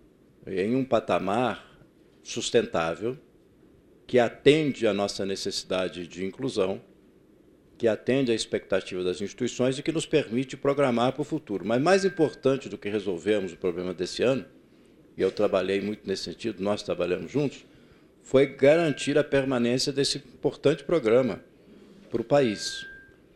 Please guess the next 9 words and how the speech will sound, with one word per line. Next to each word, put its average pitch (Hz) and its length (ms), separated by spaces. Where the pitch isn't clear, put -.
Então, 127 380
nós 123 360
já 135 120
dialogamos 110 720
no 113 100
governo, 110 560
no 98 120
próprio 95 340
ministério, 107 800